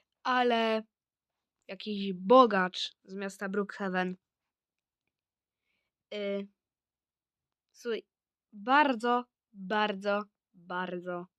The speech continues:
bogaty. Obrabował cały bank diamentowy. I nie wiem, o co chodzi, ale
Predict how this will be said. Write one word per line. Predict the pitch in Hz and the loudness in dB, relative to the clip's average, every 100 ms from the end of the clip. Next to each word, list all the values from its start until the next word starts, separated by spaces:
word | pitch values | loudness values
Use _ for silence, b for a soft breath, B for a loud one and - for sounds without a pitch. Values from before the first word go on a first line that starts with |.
| _ _ _ _ _ _ _ _ _ | _ _ _ _ _ _ _ _ _
bogaty. | 165 175 185 180 165 _ _ _ _ - | -14 -10 -10 -10 -20 _ _ _ _ -10
Obrabował | 214 220 208 226 220 190 175 - _ _ _ _ _ | 0 2 2 4 2 2 -6 -6 _ _ _ _ _
cały | - 262 285 302 285 302 302 _ _ _ _ _ | -2 2 4 4 2 2 -2 _ _ _ _ _
bank | 185 196 226 240 233 - _ _ | -6 2 2 2 -2 -12 _ _
diamentowy. | 196 208 208 208 208 202 175 170 175 _ _ _ _ _ _ _ _ _ _ _ _ _ _ _ _ _ _ _ _ _ _ _ | -10 -8 -6 -6 -6 -6 -6 -10 -16 _ _ _ _ _ _ _ _ _ _ _ _ _ _ _ _ _ _ _ _ _ _ _
I | - 233 240 - _ _ 587 571 587 605 | -12 -8 -6 -8 _ _ -14 -10 -2 2
nie | 294 | 4
wiem, | 202 | 2
o | 190 | -2
co | 196 | -4
chodzi, | 202 208 208 240 254 _ _ _ _ _ _ _ _ _ _ _ _ _ - | -2 -2 -2 -4 -4 _ _ _ _ _ _ _ _ _ _ _ _ _ -2
ale | 311 311 302 285 285 285 285 | 2 4 6 6 8 6 6